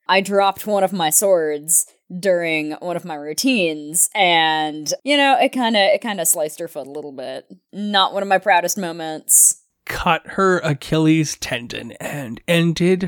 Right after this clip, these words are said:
Speaker 2: her dance career. Wow. How do you leave this port, since it is locked and held tight,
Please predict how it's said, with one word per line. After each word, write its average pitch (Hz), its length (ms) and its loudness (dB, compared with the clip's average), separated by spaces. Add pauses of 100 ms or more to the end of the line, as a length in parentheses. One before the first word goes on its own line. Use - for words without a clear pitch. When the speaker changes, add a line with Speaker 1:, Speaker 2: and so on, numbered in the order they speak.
(160)
Speaker 2:
her 147 500 -2
dance 123 400 -6
career. 127 640 -8 (1000)
Wow. 160 460 0 (640)
How 202 140 -2
do 202 80 -2
you 214 100 4
leave 185 340 0
this 180 200 0
port, - 340 0
since - 400 -2
it 165 140 0
is 156 360 2
locked 160 480 0
and 147 200 -2
held 175 600 0
tight, - 540 2